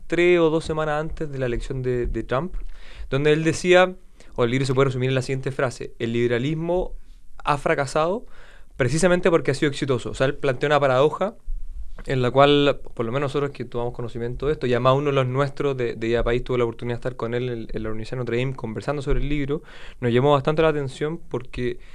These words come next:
la intención de, de, de Patrick Deneen es básicamente levantar ciertas alarmas sobre, a propósito de Fukuyama y todo el, es, el,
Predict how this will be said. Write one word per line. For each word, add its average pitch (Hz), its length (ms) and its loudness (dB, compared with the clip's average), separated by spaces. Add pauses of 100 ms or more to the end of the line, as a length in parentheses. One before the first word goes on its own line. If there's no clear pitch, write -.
(200)
la 123 200 4
intención 139 680 2
de, 170 340 4
de, 127 600 0
de 117 240 -4
Patrick 131 280 2
Deneen 123 320 2
es 131 120 0
básicamente 135 560 0
levantar 131 260 0
ciertas 160 300 0
alarmas 160 340 0
sobre, 135 460 0 (760)
a 117 80 -4
propósito 127 460 -2
de 120 60 -2
Fukuyama 139 680 4
y 131 80 -2
todo 131 280 -2
el, 123 160 -6
es, 127 280 -4
el, 120 220 6